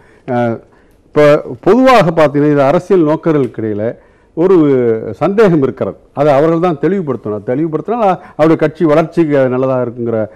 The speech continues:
அந்த கோணத்திலையும் கூட அவங்க எடுத்துக்கிட்டா நல்லது. ஆனா என்ன, என்ன சந்தேகம் என்றால், திடீரென்று அத்தனையும் காட்சி மாறலாம்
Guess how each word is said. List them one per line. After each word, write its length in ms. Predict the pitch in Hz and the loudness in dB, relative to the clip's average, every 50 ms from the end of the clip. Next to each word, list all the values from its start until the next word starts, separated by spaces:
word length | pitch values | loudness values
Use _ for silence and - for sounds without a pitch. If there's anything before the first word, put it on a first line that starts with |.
| - _ | -20 _
அந்த 200 | - 117 139 151 | -8 -6 -4 -2
கோணத்திலையும் 440 | 151 127 143 147 139 131 127 127 131 | -2 -2 -2 -4 -4 -4 -6 -6 -6
கூட 60 | 135 | -4
அவங்க 180 | 127 120 113 110 | -6 -6 -6 -8
எடுத்துக்கிட்டா 380 | 107 110 - 104 101 117 139 143 | -10 -12 -14 -14 -8 -6 -4 -4
நல்லது. 320 | 120 117 123 127 117 92 - _ _ _ _ _ _ - | -4 -4 -4 -4 -4 -6 -8 _ _ _ _ _ _ -6
ஆனா 180 | 127 156 175 170 | -2 0 0 2
என்ன, 360 | 143 151 190 220 202 170 151 | 2 2 2 2 2 2 2
என்ன 260 | 139 156 202 247 269 | 2 0 2 0 0
சந்தேகம் 380 | - - 180 165 165 160 147 120 | 0 0 -2 0 0 0 0 -2
என்றால், 280 | 117 107 127 139 151 165 - - _ _ _ - | -2 -2 -2 -2 -2 -4 -8 -20 _ _ _ -2
திடீரென்று 840 | - 180 220 226 277 294 302 277 254 226 208 190 196 226 254 247 | 0 2 2 4 4 4 4 4 4 4 2 2 2 2 2 2
அத்தனையும் 580 | 208 170 160 - - 247 226 226 202 190 226 220 | 2 2 0 0 -2 0 2 4 4 4 2 0
காட்சி 380 | - 170 170 185 180 - - 165 | 0 0 0 0 -2 -2 -2 -2
மாறலாம் 500 | 135 123 127 123 113 95 92 104 101 | 0 0 0 0 -2 -4 -4 -8 -10